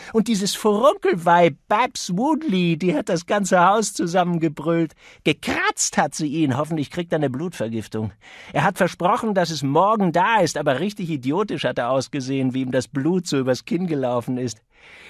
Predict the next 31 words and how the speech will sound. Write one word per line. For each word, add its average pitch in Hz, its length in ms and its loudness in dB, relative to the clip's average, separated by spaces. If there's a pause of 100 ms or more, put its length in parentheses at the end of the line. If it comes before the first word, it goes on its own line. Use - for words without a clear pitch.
Sie 165 180 4
hat 151 120 -2
gesagt, 151 340 2
sie 165 100 2
will 160 160 4
ihn 160 100 4
erschießen. 160 800 0
Es 320 220 -2
war 185 120 2
einfach 190 340 2
herrlich. 185 520 2 (680)
Zweifellos 165 880 2
eine 143 280 0
rabelaische 120 720 0
Szene. 90 680 -10 (400)
Zum 220 280 2
Glück 240 380 0
hatte 269 220 -2
ich 220 280 -4
genug 202 400 0
und 185 160 -2
konnte 208 220 -4
ihr 196 120 -4
wenigstens 196 420 -4
so 190 140 -4
viel 190 160 -4
geben, 196 300 -4
dass 185 120 -4
sie 180 120 -6
still 202 400 -8
war. 147 240 2